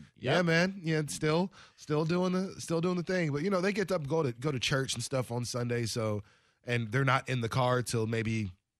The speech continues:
Speaker 2: you know, ten thirty or eleven. So
Speaker 1: Yeah.
Speaker 2: probably don't get much play. But yeah,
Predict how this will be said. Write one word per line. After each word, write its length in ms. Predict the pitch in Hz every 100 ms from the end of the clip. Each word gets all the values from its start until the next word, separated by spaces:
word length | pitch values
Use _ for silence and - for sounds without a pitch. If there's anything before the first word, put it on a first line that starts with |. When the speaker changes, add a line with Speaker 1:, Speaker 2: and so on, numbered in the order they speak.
| _ -
Speaker 2:
you 80 |
know, 240 | 104 95 95 101 _ -
ten 180 | 117 110
thirty 300 | 113 117 110
or 60 |
eleven. 420 | 107 113 110 110
So 340 | 101 101 92 87 -
Speaker 1:
Yeah. 140 | 110
Speaker 2:
probably 420 | 127 - 117 120
don't 200 | 113 110
get 120 | 107 101
much 220 | 110 -
play. 240 | 113 107
But 220 | 92 90 - _ _ _ _
yeah, 300 | 139 202 131